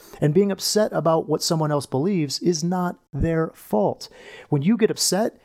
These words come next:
it's not because of them. It's your brain. So here are some suggestions for how to disagree with someone as an alpha male. And I want you to know it's a, it's an art and a skill on how to disagree with someone. First of all,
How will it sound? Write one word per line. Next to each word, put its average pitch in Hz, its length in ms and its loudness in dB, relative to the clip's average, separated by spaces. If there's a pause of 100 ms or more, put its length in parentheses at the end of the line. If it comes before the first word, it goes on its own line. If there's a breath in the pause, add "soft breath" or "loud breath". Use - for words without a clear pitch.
it's - 160 -2
not 208 160 -2
because 175 260 -2
of 147 80 -4
them. 180 300 -4 (260 loud breath)
It's - 240 0
your 175 200 0
brain. 113 360 -6 (420 loud breath)
So - 360 0
here 208 280 0
are 220 60 0
some 214 180 -2
suggestions 120 760 -4 (120)
for 147 300 -2
how 160 540 -2
to 147 200 0
disagree 123 540 -2
with 127 160 -2
someone 110 500 -4
as 117 400 0
an 127 260 -4
alpha 110 640 -2 (140)
male. 117 460 -4 (120)
And 127 80 0
I 131 60 2
want 165 220 0
you 180 60 0
to 151 60 0
know - 100 -2
it's 143 180 -2
a, 151 200 -2
it's 139 140 -2
an 139 120 -2
art 156 300 0
and 147 100 -4
a 151 60 -2
skill 107 500 -2 (640 soft breath)
on 127 140 0
how 120 140 0
to 120 100 -2
disagree 120 320 -2
with 113 100 -4
someone. 107 400 -8
First 220 260 4
of 104 140 -4
all, 107 180 -8